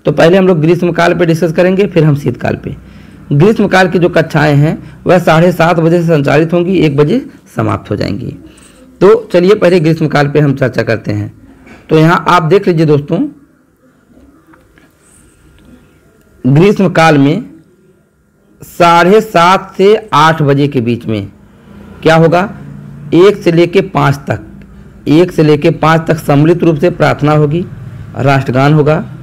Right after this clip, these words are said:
सामान्य ज्ञान, प्रेरक प्रसंग, व्यक्तिगत स्वच्छता, अवलोकन, पर्यावरण पर चर्चा, पीटी व योग, यह साढ़े सात से आठ बजे के बीच में होगा।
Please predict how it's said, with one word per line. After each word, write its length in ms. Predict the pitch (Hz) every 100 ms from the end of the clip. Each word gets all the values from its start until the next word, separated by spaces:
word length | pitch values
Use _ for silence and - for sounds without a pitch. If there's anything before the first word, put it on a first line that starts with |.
| - - -
सामान्य 520 | - 127 127 147 165
ज्ञान, 280 | 160 160 160 - -
प्रेरक 340 | 147 147 165 165
प्रसंग, 360 | 147 170 180 - -
व्यक्तिगत 480 | 123 127 131 147 165
स्वच्छता, 420 | 151 147 139 175 - - - _ -
अवलोकन, 540 | 135 135 139 165 180 196 - _ _
पर्यावरण 480 | 131 139 143 147 165
पर 160 | - 147
चर्चा, 380 | 160 147 175 185 214 - _ _ 160
पीटी 300 | 165 175 175
व 100 | 147
योग, 340 | 120 101 - - - - -
यह 180 | 190 214
साढ़े 340 | - 147 165
सात 320 | 165 160 165
से 160 | - -
आठ 180 | 113 123
बजे 200 | 117 113
के 60 | 113
बीच 180 | 117 113
में 80 |
होगा। 280 | 107 110 120